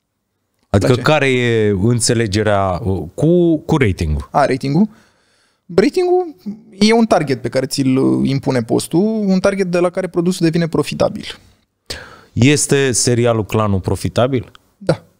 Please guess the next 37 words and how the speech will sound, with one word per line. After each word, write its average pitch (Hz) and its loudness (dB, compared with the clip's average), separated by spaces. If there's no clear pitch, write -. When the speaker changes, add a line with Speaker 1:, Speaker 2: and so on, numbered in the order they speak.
Speaker 1:
Te 117 4
întreb 110 0
asta 104 0
pentru 120 -2
că 107 0
la 101 0
Las 98 -2
Fierbinți, 95 -2
din 90 -4
câte 95 -4
știu 92 -2
eu, 95 2
a 120 2
trebuit 117 -2
să 143 -2
treacă 135 -2
niște 139 -2
sezoane 123 0
până 87 -2
când 82 -4
să 90 -4
devină 80 -4
profitabil. 76 -8
Adică 92 0
acolo, 120 0
la 123 0
Las 104 -2
Fierbinți, 85 -4
care 90 2
este 104 -2
cel 98 -4
mai 101 0
bun 90 -4
produs 87 -4
de 87 -2
televiziune 82 -4
românesc. 78 -6